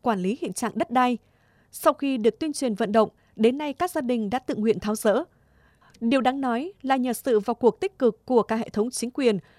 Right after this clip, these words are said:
cùng hoạt động dân vận hiệu quả, nên rất nhiều hộ đã tự nguyện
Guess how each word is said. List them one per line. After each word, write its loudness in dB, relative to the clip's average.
cùng 2
hoạt -6
động -2
dân -4
vận -4
hiệu 0
quả, -2
nên 0
rất -4
nhiều 2
hộ 2
đã -2
tự -4
nguyện 0